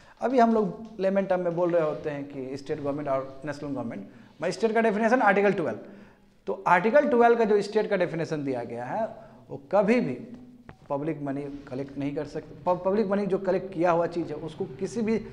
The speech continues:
रिलीजन को प्रमोट करने के लिए यूज़ नहीं कर सकती वो पैसा। आया समझ में ना? तो ये पर्सन्स के ऊपर लिमिटेशन कि आदमी नहीं दे सकता है अपना प्रमोशन,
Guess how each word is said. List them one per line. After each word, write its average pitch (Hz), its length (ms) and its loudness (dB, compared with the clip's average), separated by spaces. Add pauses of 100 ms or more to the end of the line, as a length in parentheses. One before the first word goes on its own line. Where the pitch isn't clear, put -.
(300)
रिलीजन 220 460 4
को 196 160 6
प्रमोट 185 360 0
करने 160 260 -2
के 143 120 -6
लिए 156 200 -4
यूज़ 139 200 -4
नहीं 127 120 -8
कर 117 120 -8
सकती 113 300 -14
वो 110 120 -12
पैसा। - 360 -14 (160)
आया 226 180 6
समझ 247 200 4
में 233 120 6
ना? 277 140 6 (1120)
तो 175 60 0
ये 220 180 8
पर्सन्स 226 400 4
के 269 80 4
ऊपर 262 200 8
लिमिटेशन 254 520 4 (180)
कि 190 80 4
आदमी 196 280 6
नहीं 226 140 4
दे 247 120 6
सकता 247 320 2
है 247 140 4
अपना 240 140 0
प्रमोशन, 247 400 0